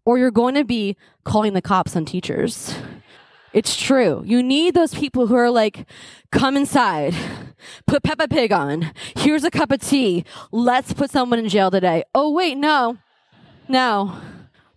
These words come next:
we're not gonna do that. But are you okay?"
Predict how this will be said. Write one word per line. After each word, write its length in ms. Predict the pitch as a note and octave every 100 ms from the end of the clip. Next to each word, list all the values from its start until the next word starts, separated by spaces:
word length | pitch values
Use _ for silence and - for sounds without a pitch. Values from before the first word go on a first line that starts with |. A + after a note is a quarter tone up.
| _
we're 120 | G3+ B3
not 200 | C4 C4
gonna 160 | B3
do 220 | G3+ B3+ A#3+
that. 260 | G#3+ G#3 -
But 120 | C#4
are 100 | C4+
you 320 | A#3 C4 E4+
okay?" 760 | F#4 - G#3 F3 G3 D4+ E4